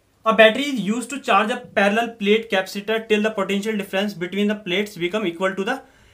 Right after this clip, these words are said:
electromotive force। अच्छा जी, इलेक्ट्रोमोटिव फोर्स V इक्वल में क्या होता है? W upon Q, और W इक्वल में क्या हो जाएगा?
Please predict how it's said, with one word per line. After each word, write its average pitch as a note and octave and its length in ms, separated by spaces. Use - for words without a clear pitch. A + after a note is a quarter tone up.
electromotive G#3+ 640
force। D#3 240
अच्छा E3 300
जी, G#3 100
इलेक्ट्रोमोटिव F#3+ 640
फोर्स G3+ 280
V E3+ 180
इक्वल G#3+ 240
में A3 100
क्या G#3+ 120
होता G#3 160
है? G#3+ 160
W F3 280
upon G3+ 280
Q, G3+ 100
और E3 140
W F#3 260
इक्वल G3+ 180
में G3+ 100
क्या G3+ 120
हो F#3 60
जाएगा? F#3 260